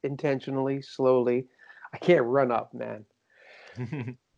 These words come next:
Speaker 1: <sighs> I can't run up. Just walking up, man, I get to the top, I am so out of breath, but I'm trying to burn off a little bit of that angst.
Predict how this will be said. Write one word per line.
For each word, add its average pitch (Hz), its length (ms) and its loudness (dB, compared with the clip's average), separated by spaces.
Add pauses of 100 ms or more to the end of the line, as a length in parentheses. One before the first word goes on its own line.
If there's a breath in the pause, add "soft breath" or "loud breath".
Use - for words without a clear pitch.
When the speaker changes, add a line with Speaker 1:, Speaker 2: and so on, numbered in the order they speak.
(180)
Speaker 1:
<sighs> - 680 -10
I - 60 -8
can't 156 300 4
run 143 180 4
up. 110 160 0
Just 202 180 0
walking 170 500 6
up, 208 180 6
man, 165 140 0
I 151 60 -2
get 160 160 0
to 151 60 -4
the 131 100 -6
top, 151 380 0
I 135 100 -6
am 123 100 -10
so 147 340 -4
out 135 160 0
of 120 80 -6
breath, 135 340 0
but 135 120 -2
I'm 165 140 0
trying 185 280 -2
to 131 60 -4
burn 143 500 -2
off 147 500 -2 (300)
a 131 40 -8
little 143 300 -2
bit 135 300 -2
of 120 320 -6 (1800)
that 147 280 0
angst. 165 580 -2